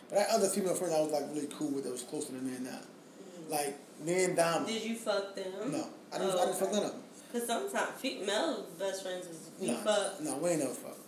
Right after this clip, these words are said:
Speaker 2: And
Speaker 1: So,
Speaker 2: you
Speaker 1: man,
Speaker 2: just friends then. At least
Speaker 1: yeah.
Speaker 2: that's bro.
Speaker 1: No, they ain't.
Speaker 2: <laughs>
Speaker 1: I've been there.
Speaker 2: That's,
Speaker 1: No, that's
Speaker 2: that's just bro.
Speaker 1: I've been there, but no, that's not what happened.
Speaker 2: Like
Speaker 1: Me and Dama are, are, was super close.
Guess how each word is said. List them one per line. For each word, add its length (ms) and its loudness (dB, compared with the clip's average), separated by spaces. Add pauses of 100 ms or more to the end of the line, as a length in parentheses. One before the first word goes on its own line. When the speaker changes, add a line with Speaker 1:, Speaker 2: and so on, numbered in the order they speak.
Speaker 2:
And 400 2
Speaker 1:
So, 420 6
Speaker 2:
you 80 -2
Speaker 1:
man, 220 8
Speaker 2:
just 140 6
friends 320 4
then. 160 -2
At 80 -2
least 240 0
Speaker 1:
yeah. 120 4
Speaker 2:
that's 220 8 (100)
bro. 220 2 (200)
Speaker 1:
No, 200 -2 (100)
they 100 -6
ain't. 220 -6 (160)
Speaker 2:
<laughs> 400 -2
Speaker 1:
I've 680 8
been 160 8
there. 180 4 (420)
Speaker 2:
That's, 200 8
Speaker 1:
No, 80 8
that's 160 6
Speaker 2:
that's 260 6
just 240 0
bro. 460 4
Speaker 1:
I've 240 6
been 100 8
there, 160 6
but 120 4
no, 120 4
that's 180 0
not 140 -2
what 120 -2
happened. 160 -6 (420)
Speaker 2:
Like 420 0
Speaker 1:
Me 180 8
and 140 8
Dama 320 8
are, 160 4
are, 120 0
was 380 0
super 420 2
close. 500 -6